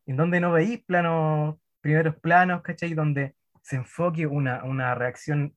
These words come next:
facial en los personajes, por ejemplo, ¿cachai? Aquí no hay eso,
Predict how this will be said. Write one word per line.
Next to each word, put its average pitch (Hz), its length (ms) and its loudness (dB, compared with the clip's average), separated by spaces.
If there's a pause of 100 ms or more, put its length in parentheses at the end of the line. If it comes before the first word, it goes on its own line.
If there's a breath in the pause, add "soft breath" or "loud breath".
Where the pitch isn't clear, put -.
facial 185 420 -2
en 151 100 0
los 113 120 -10
personajes, 107 520 -14
por 120 140 -12
ejemplo, 110 420 -14
¿cachai? 139 360 -12 (400)
Aquí 131 220 -6
no 196 120 2
hay 220 160 0
eso, 117 320 -8